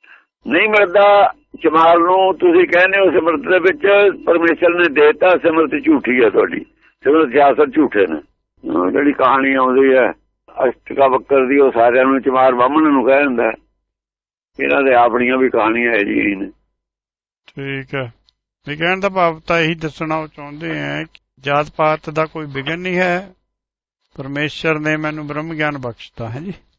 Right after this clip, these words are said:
Speaker 1: ਹਾਂ, ਕੋਈ ਕਿਸੇ ਨੂੰ ਵੀ ਬਖਸ਼ ਸਕਦਾ।
Speaker 2: ਠੀਕ।
Speaker 1: ਅਧਿਕਾਰੀ ਹੋਊਗਾ ਬਖਸ਼, ਉਹ, ਉਹ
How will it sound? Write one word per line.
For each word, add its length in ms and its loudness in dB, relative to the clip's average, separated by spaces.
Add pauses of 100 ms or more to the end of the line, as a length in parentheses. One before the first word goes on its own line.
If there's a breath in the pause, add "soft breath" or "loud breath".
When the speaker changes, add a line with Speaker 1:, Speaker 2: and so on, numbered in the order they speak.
(720)
Speaker 1:
ਹਾਂ, 440 0
ਕੋਈ 160 -4
ਕਿਸੇ 260 4
ਨੂੰ 120 2
ਵੀ 60 6
ਬਖਸ਼ 300 0
ਸਕਦਾ। 340 -2
Speaker 2:
ਠੀਕ। 1120 -12
Speaker 1:
ਅਧਿਕਾਰੀ 440 4
ਹੋਊਗਾ 380 6
ਬਖਸ਼, 280 2
ਉਹ, 300 0
ਉਹ 300 6